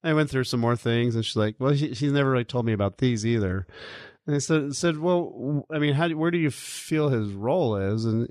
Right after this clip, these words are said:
she's like, "Well, he's just really an investment manager." And, you know, that's where a lot of people in this business, I think, really are, is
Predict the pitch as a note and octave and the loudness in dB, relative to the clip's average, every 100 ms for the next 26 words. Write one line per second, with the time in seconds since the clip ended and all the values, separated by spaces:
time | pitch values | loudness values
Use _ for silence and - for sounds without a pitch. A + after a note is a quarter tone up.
0 | C3 - C3 B2 B2 D3+ E3+ F#3+ - D#3 | -6 -2 0 2 0 0 0 0 0 0
1 | D3 A2 B2 B2+ G#2+ G2+ G2 A2 A#2 - | 0 0 2 2 2 -2 2 2 2 0
2 | G2+ - _ - B2+ E3 D3 F#2 E2 F#2 | -2 -2 _ -6 0 2 0 -2 -6 -6
3 | F#2 - - - C3+ - A#2+ A#2 A#2+ B2 | -8 -12 -20 -10 -10 -2 2 2 2 -2
4 | - - D#3 C3+ G#2 A#2+ B2+ - B2+ A#2+ | -8 -6 0 0 2 0 -2 0 0 2
5 | A2 G#2+ A2 G#2+ G2 G#2 G#2+ G2 - G#2 | 2 0 0 -2 0 0 0 0 0 2
6 | G#2+ - F#2+ - G#2 G#2+ G2+ G2 G#2+ B2+ | 2 0 0 0 -2 0 0 0 0 0
7 | F#2+ F#2+ F#2+ | 0 0 -4